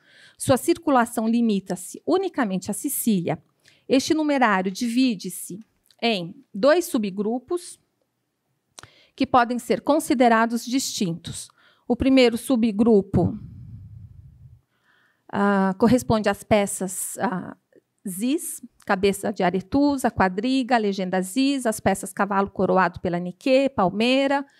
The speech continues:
a série cabeça de Core, cavalo e palmeira, e a série Hashmelkart, cabeça de te-, Aretusa, quadriga,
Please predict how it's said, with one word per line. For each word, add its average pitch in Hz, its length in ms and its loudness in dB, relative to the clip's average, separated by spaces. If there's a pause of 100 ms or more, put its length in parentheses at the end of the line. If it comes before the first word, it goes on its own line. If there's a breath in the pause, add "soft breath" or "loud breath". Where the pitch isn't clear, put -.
(320 soft breath)
a - 120 -2
série 202 280 2
cabeça 185 420 -2
de - 120 -12
Core, 254 560 4
cavalo 220 840 -4 (380)
e 190 100 -4
palmeira, 262 680 2
e 214 100 -2
a 214 80 0
série 220 280 2
Hashmelkart, 214 880 -2
cabeça 190 380 -4
de - 140 -16
te-, - 120 -12 (200)
Aretusa, 240 600 -2
quadriga, 240 760 -2